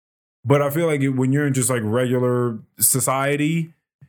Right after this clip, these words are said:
uh, when you're just around them, but you see other people around, it's like you, it would just be nice to talk to them every now and again. Like, it would just be nice to exercise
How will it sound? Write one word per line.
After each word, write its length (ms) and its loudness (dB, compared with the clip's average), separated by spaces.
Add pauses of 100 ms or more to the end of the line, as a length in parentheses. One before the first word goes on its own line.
(480)
uh, 640 0
when 360 0
you're 140 0
just 640 -2
around 560 0
them, 520 0 (720)
but 360 2
you 100 0
see 380 0
other 240 -2
people 300 0
around, 420 0
it's 160 0
like 220 0
you, 180 0 (240)
it 80 4
would 160 2
just 140 -2
be 120 2
nice 260 0
to 80 -4
talk 280 0
to 80 -2
them 140 2
every 180 -2
now 160 -4
and 80 -6
again. 140 -4
Like, 100 -2
it 40 2
would 140 0
just 180 -2
be 140 0
nice 460 0
to 260 0
exercise 960 -2